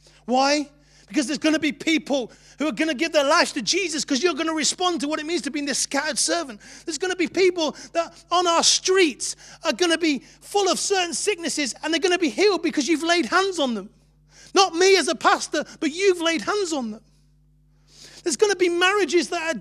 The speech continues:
desperate and they're not sure how they're gonna continue from this moment. But by the end of this four months, because you've prayed for them,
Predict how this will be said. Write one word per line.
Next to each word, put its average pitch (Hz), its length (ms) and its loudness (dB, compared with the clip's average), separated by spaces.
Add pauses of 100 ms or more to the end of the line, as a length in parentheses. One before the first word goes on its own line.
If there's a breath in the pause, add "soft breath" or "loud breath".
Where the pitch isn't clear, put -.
desperate 320 560 0 (380 loud breath)
and 339 100 -2
they're 330 80 0
not 359 180 -2
sure 370 280 4
how 330 100 2
they're 349 100 -2
gonna 320 180 -2
continue 349 580 -2
from 302 180 -4
this 285 160 -4
moment. 330 400 -2 (360 loud breath)
But 359 300 -6
by 359 160 4
the 339 140 2
end 427 160 0
of 339 80 -2
this 381 180 0
four 359 300 0
months, 370 420 -4 (180 loud breath)
because 277 340 0
you've 440 260 -4
prayed 392 280 0
for 320 100 -8
them, 277 120 -8